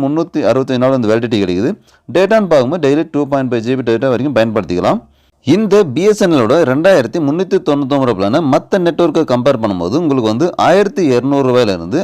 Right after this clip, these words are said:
ஆயிரத்தி அறுநூறு வரைக்கும் வந்து குறைவா கிடைக்குது. இதனால பாத்தீங்கன்னா வந்து ஆயிரத்தி இருநூறு ரூபாயிலிருந்து ஆயிரத்தி அறுநூறு வரைக்கும் நீங்க வந்து பணத்தை வந்து சேமிக்கலாம் இந்த பி எஸ் என் எல். ரெண்டாயிரத்தி முன்னூத்தி தொண்ணூத்தொன்பது ரூபா ரீசார்ஜ் பயன்படுத்தும் போது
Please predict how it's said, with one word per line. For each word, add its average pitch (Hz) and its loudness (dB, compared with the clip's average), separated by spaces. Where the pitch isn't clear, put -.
ஆயிரத்தி 196 0
அறுநூறு 156 2
வரைக்கும் 120 -2
வந்து 151 -2
குறைவா 131 0
கிடைக்குது. 95 -2
இதனால 202 4
பாத்தீங்கன்னா 120 0
வந்து 139 -2
ஆயிரத்தி 170 0
இருநூறு 135 2
ரூபாயிலிருந்து 123 0
ஆயிரத்தி 147 0
அறுநூறு 113 0
வரைக்கும் 139 -4
நீங்க 117 -4
வந்து 156 -6
பணத்தை 123 -4
வந்து 127 -6
சேமிக்கலாம் 113 -2
இந்த 131 0
பி 139 2
எஸ் 151 -4
என் 139 -4
எல். - -20
ரெண்டாயிரத்தி 220 2
முன்னூத்தி 175 0
தொண்ணூத்தொன்பது 143 2
ரூபா 143 2
ரீசார்ஜ் 127 0
பயன்படுத்தும் 107 -2
போது 101 0